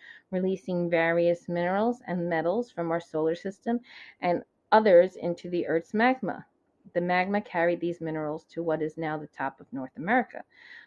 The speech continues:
pushing itself up from below to where euphorolite was eventually discovered. Now, it's a new high vibrational stone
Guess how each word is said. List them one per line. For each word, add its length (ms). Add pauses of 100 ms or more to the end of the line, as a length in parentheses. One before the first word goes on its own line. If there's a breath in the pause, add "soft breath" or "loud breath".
pushing 360
itself 400 (100)
up 220
from 160
below 340 (100)
to 80
where 200
euphorolite 580
was 160
eventually 560
discovered. 640 (1300 soft breath)
Now, 520 (280)
it's 260
a 40
new 480
high 240
vibrational 680
stone 580